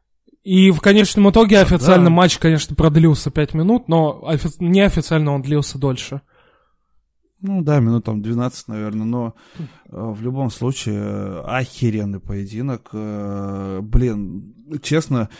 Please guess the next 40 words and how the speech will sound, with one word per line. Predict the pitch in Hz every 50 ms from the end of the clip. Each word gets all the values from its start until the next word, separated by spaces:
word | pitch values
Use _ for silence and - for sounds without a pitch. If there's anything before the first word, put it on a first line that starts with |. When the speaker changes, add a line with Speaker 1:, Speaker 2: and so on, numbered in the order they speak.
| - - - - - -
Speaker 2:
э, | - 110 113 110 113
еще | - - - 139 131
и | 117
такое | - 127 - - 131 117
чувство | - - 135 - - 123
голода | 113 117 135 131 127 117 107 107
осталось, | 107 101 - - 127 127 120 107 - - - -
э, | 92 101 101 101 104 101 101 101 101 104
знаешь, | 104 113 127 131 -
так, | - - 101 - -
типа, | - - - 104 104
а |
если | 117 120 - - 123
им | 110 107 104
дать | 107 107 104 -
там | - 101 98
тридцатиминутный | - - 117 104 - - - - - 117 110 110 110 110 107 - - 107
какой-нибудь, | - 110 - - - 110 104 104 98 -
чтобы | - - 113 98 104
они | 104
там | - 104
вообще | 107 107 - 147
Speaker 1:
Да | 139 147
я | 147 196 208
Speaker 2:
просто | 202
Speaker 1:
думаю, | 180 226 220 220 220 220
может, | 214 220 214 196
Speaker 2:
ебашили | - 165 - - - 156
Speaker 1:
мне | 180 190
Speaker 2:
друг | 190
Speaker 1:
кажется, | 214 214 202 214 220 -
Speaker 2:
друга? | 196 190
Speaker 1:
история | 175 - - 190 202 196 180 160 147
продолжится, | 131 - 151 147 151 180 196 202 175 170 - - - 143
и |
мы | 143 147 151
на | 151 156 143
Динамите | 139 143 160 160 165 170 175 - -
что-то | - - - - - 131
увидим. | 135 139 139 147 139 135 127 120 127